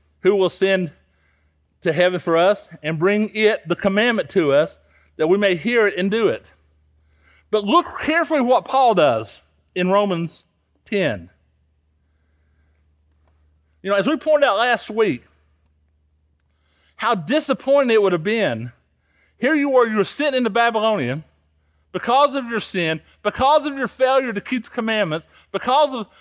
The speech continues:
uh, uh, of all your sin, you were sent into exile, into Syria, into Egypt, wherever God sent you, and God has brought you back, and you're reading this now, and you think, "All right, God has brought me back.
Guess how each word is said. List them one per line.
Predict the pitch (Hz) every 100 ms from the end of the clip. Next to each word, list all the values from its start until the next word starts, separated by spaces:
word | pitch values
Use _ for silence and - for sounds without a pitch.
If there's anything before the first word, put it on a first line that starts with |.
| -
uh, |
uh, | 208 196 202 180
of | 190
all | 233 269
your | 254
sin, | - 220
you | 233
were | 226
sent | - 302 277
into | 247
exile, | 226 247 - 147 135 156 170
into | 175 180
Syria, | - 240 220 151 165 - _ _ _ _ _ _
into | 165 214 226
Egypt, | 233 175 180 180
wherever | 214 226
God | 208 214 196
sent | 240 220 185
you, | 156 170 _ _ _ -
and | 185
God | 226 262 240
has | 226
brought | 180 247 302 262
you | 254
back, | 226 277 214 208 190 - -
and | 175
you're | 196
reading | 196 233 330 294 226
this | 214 233 -
now, | 208 208 214 - - -
and | 185
you |
think, | 185 208 226
"All | 254
right, | 240 185 - _
God | 185 277 262
has | 233
brought | 202 247 226
me | 214
back. | 220 202 160